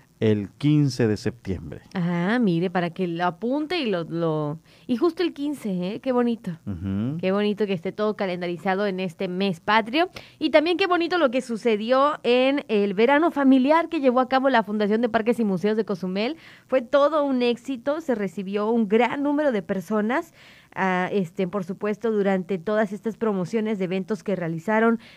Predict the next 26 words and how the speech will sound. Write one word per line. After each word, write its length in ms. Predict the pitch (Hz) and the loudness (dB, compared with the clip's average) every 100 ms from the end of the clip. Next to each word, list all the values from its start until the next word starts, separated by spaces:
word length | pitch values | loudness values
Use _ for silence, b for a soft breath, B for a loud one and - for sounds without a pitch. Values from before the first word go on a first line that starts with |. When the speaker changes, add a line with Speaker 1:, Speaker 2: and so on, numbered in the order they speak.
| B | B
Speaker 2:
en 120 | 247 | -2
los 100 | 294 | 0
diferentes 520 | 247 233 214 208 208 - | 0 0 0 0 -2 -2
sitios 360 | 208 170 196 | -4 -2 -4
turísticos 600 | 202 196 190 233 220 202 | -2 -4 -4 -6 -4 -4
a 100 | - | -2
los 120 | 180 | -4
cuales 300 | 165 180 185 | -2 -2 -2
ellos 240 | 180 185 185 | -2 -2 -2
les 120 | 165 | -2
dieron 200 | 175 180 | -2 -2
promoción. 500 | 175 208 220 285 330 B B - | -2 -2 -2 0 -2 B B -4
Pero 120 | 226 | 0
vamos 220 | 226 247 | 0 0
a 20 | |
escuchar 360 | 214 208 185 208 | -4 -4 -2 -2
mejor 420 | 202 190 208 233 - B - | -4 -4 -2 -2 -6 B -4
los 200 | 202 196 | -2 0
datos 420 | 226 226 269 233 | -2 0 -2 0
y 60 | |
la 120 | 190 165 | -2 -2
nota 240 | 190 208 | -2 -4
que 80 | 196 | -4
nos 140 | 170 | -4
tienen 240 | 165 170 160 | -4 -4 -4
preparada. 360 | 160 165 - | -6 -8 -16